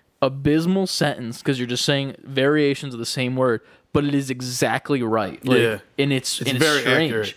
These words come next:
Speaker 1: Like, you see people and you're like, "Did this person got it? Does he, like," like, you're just, like, sketched out now, and you're like,
Speaker 2: Mm-hmm.
Speaker 1: got a mask in your pocket the whole time. Like, here's the thing, like,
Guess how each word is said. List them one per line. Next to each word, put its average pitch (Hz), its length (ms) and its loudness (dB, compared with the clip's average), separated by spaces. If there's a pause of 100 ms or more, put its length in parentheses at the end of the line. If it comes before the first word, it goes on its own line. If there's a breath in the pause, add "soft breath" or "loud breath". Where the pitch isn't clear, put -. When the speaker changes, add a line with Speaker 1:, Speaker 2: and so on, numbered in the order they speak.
(400 soft breath)
Speaker 1:
Like, 127 300 2
you 139 120 0
see 156 240 2
people 147 380 2
and 143 80 0
you're 131 80 0
like, 120 180 -2
"Did 107 160 -4
this 107 80 -10
person 120 400 -2
got 127 220 -2
it? 147 180 -6
Does 120 220 -8
he, 127 80 -8
like," 117 220 -2 (480 soft breath)
like, 135 120 2
you're 139 80 4
just, 135 140 0
like, 120 180 2
sketched - 580 -2
out 135 280 2
now, 113 140 -6
and 113 80 -6
you're 110 100 -4
like, 131 80 4
Speaker 2:
Mm-hmm. 123 260 2
Speaker 1:
got 131 240 2
a - 20 -6
mask 120 420 -4
in 135 80 -2
your 123 120 -2
pocket 123 320 -2
the 139 60 -2
whole 139 160 2
time. 151 280 -2
Like, 117 220 -6 (300 soft breath)
here's 220 180 0
the 143 80 -12
thing, 156 220 0
like, 120 200 -4